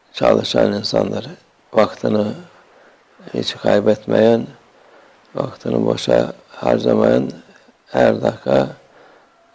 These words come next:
e, onun için tarikat, e, bu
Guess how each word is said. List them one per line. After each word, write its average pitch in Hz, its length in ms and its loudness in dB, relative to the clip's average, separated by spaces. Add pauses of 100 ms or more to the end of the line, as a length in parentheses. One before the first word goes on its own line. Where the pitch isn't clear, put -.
(280)
e, - 20 -6 (500)
onun 117 200 0
için 117 360 -2 (140)
tarikat, 110 560 2 (1080)
e, - 40 -12 (720)
bu 113 360 2